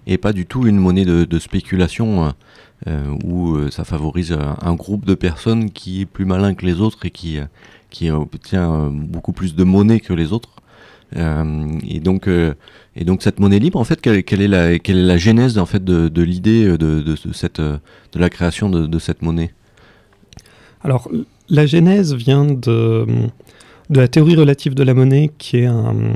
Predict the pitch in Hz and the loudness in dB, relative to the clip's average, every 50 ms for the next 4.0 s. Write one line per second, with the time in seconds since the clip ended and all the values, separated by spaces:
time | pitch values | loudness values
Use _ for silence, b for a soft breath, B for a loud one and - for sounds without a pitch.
0 | 110 117 - _ _ _ - - - - 135 127 127 135 131 127 135 135 143 147 | -2 -4 -6 _ _ _ -10 -2 2 4 6 8 6 6 4 4 4 4 4 2
1 | 135 120 - 123 113 110 113 120 123 113 120 131 139 139 135 131 - - - 131 | 0 0 -2 -2 0 0 0 0 2 2 4 4 4 4 2 0 -2 0 2 2
2 | 131 143 147 147 143 135 - B B B B B B B B - 123 120 120 - | 4 4 2 2 0 -2 -6 B B B B B B B B 0 0 0 0 0
3 | - - - - - - - 139 127 - 135 135 131 120 113 117 147 170 202 | -2 -4 -2 -2 -2 0 0 0 2 4 4 4 4 4 4 2 2 2 -2